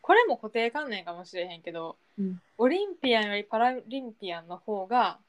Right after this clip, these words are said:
Speaker 1: ハートは強いと思う。
Speaker 2: いや、確かに、どっちも強いんやけど、
Speaker 1: うん。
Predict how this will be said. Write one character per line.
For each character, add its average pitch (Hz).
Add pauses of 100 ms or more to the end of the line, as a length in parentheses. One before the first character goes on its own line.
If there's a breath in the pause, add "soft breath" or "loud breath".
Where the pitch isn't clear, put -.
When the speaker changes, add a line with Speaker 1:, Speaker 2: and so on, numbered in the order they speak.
(800)
Speaker 1:
ハ 269
ー 277
ト 262
は 240
強 226
い 175
と -
思 110
う。 -
Speaker 2:
い 233
や、 220 (420)
確 -
か 214
に、 208 (560)
ど 269
っ 277
ち -
も 320
強 359
い 285
ん 269
や 233
け 226
ど、 226
Speaker 1:
う 214
ん。 196